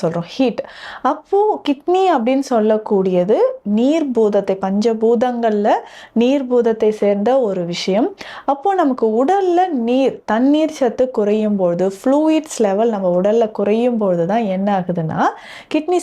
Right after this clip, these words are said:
ஸ்டோன்ஸ் வந்து ஃபார்ம் ஆகுது. அப்போ நம்ம பாடியில கிட்னி வந்து ஃபில்ட்ரேஷன் பண்ணும்போது வாட்டர் லெவல் இல்லாததுனால, நம்ம உடல்ல இருக்கக்கூடிய அந்த வேஸ்ட் ப்ராடக்ட்ஸ் எல்லாமே சேர்ந்து கற்களாக உருவாகுது.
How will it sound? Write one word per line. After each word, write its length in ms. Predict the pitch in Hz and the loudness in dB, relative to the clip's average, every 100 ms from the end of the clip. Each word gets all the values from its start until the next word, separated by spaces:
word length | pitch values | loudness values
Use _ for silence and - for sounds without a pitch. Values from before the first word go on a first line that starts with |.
| - | -2
ஸ்டோன்ஸ் 280 | 247 254 247 | 0 0 0
வந்து 220 | 196 214 | -2 -2
ஃபார்ம் 360 | 277 208 190 185 | -2 -4 -4 -2
ஆகுது. 320 | 170 165 170 - - - _ 269 | -2 0 -2 -4 -18 -20 _ -6
அப்போ 280 | 262 392 | 0 0
நம்ம 340 | 370 254 285 370 320 | 2 0 2 0 2
பாடியில 560 | 262 254 247 247 240 233 320 359 262 | 0 2 2 0 2 2 2 0 -4
கிட்னி 240 | 247 262 | 0 2
வந்து 200 | 254 254 269 | 2 0 0
ஃபில்ட்ரேஷன் 520 | 233 233 240 240 226 214 | -2 2 0 0 -4 -4
பண்ணும்போது 640 | 196 220 233 214 190 262 339 | -2 0 2 0 2 0 0
வாட்டர் 380 | 208 202 233 | -2 0 0
லெவல் 260 | 240 214 190 | 0 0 0
இல்லாததுனால, 840 | 180 196 240 240 226 196 175 180 285 - - - - | 0 2 2 2 -2 -4 -2 0 -2 -4 -20 -10 -2
நம்ம 240 | 247 330 339 | 0 2 4
உடல்ல 380 | 262 277 294 302 | 4 2 2 2
இருக்கக்கூடிய 480 | 254 240 226 220 220 233 | 2 0 0 2 2 2
அந்த 120 | 196 | 2
வேஸ்ட் 240 | 202 240 - | 2 0 0
ப்ராடக்ட்ஸ் 380 | 220 202 196 196 | 0 0 -2 -2
எல்லாமே 300 | 185 190 233 | 0 0 0
சேர்ந்து 600 | 254 - 240 226 233 240 262 | -2 0 2 2 0 -4 -2
கற்களாக 640 | 208 202 - 240 202 180 233 190 | -4 -4 0 0 0 0 -2 0
உருவாகுது. 560 | 180 185 180 165 170 | -2 0 -2 0 -2